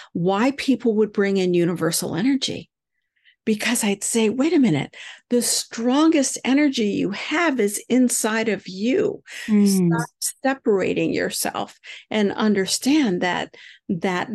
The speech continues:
Speaker 1: that peace is so divine and it's inside of all of us. And we don't have to go searching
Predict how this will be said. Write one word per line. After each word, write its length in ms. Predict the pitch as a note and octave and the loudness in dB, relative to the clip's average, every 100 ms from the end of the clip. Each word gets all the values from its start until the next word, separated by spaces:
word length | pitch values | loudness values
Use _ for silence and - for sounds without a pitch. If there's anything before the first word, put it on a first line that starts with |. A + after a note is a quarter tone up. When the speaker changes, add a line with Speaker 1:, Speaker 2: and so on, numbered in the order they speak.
| F3+ | -4
Speaker 1:
that 340 | G#3+ A3 A#3 - | -2 0 -2 -6
peace 600 | - - D4+ F#3 - - - | -8 0 2 2 -2 -6 -4
is 200 | G#3+ G#3 | -2 0
so 320 | - - A#3 | -2 0 2
divine 720 | A3 G#3 F#3 F3 F3+ - G3+ - - - - | 2 0 -4 -6 -4 -4 -6 -8 -20 -12 -2
and 160 | A#3 | 0
it's 180 | G#3+ - | 0 -2
inside 440 | G#3 G3+ G3 G3 F#3 | -6 -4 -6 -6 -8
of 120 | - | -10
all 220 | F#3 F3+ | -10 -10
of 120 | F#3+ | -10
us. 260 | - G3 - | -8 -6 -4
And 100 | A3 | -2
we 80 | A3 | 0
don't 280 | A3 G3+ G3+ | -2 -4 -6
have 280 | - G3 - | -6 -6 -4
to 80 | |
go 140 | G3 F#3 | -2 -2
searching 560 | - G3 - D3+ G3 | -2 -4 -4 -6 -8